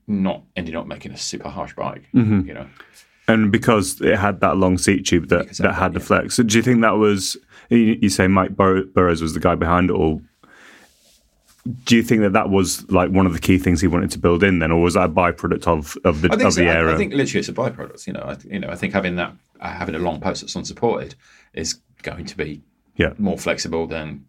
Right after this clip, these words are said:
Speaker 1: you know, if it's, if it's anchored with a junction. So
Speaker 2: Mm-hmm.
Speaker 1: I, I think it was literally, it was a byproduct of it, but it, it, it's one of those sort of happy accidents, I
Speaker 2: Mm-hmm.
Speaker 1: think, that, that has, um, has stood the test of time, really.
Speaker 2: Yeah. And do you think, um, is it fair to say that the T C R itself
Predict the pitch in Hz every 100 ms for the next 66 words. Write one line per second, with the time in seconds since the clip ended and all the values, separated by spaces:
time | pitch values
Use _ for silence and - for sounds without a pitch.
0 | _ 90 69 71 - - - - - -
1 | 82 - 80 76 110 117 - - 95 85
2 | 92 - - - - - 110 95 104 117
3 | 175 131 98 101 101 85 85 92 90 82
4 | 82 67 76 107 - - 95 76 - -
5 | _ _ _ 87 - _ _ _ - 82
6 | 69 _ 98 - 80 80 - - - 85
7 | 73 80 71 - 82 - - 95 95 73
8 | 73 - _ _ _ _ _ _ - -
9 | 87 73 80 78 78 73 _ _ _ _
10 | _ _ _ _ _ _ _ _ _ -
11 | 90 - - - - - 110 98 - 95
12 | - 87 80 - _ _ - - 113 117
13 | 139 143 110 113 101 92 90 107 113 -
14 | 104 - 98 87 92 - 92 92 87 -
15 | 85 -